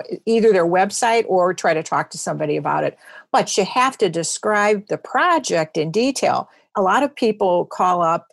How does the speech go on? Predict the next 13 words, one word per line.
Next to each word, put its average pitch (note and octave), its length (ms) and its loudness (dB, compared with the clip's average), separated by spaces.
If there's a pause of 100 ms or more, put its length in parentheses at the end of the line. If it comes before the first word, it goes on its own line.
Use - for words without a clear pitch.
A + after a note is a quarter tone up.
and F3 300 -2
they E3+ 160 2
don't, G3 480 -2 (500)
they, G#3 140 4
they G#3+ 160 2
kind C4 200 0
of A3 80 4
minimize F3+ 920 0 (360)
the E3 100 0
project G3 460 0
that F3+ 140 -4
they're E3 140 0
doing E3+ 600 0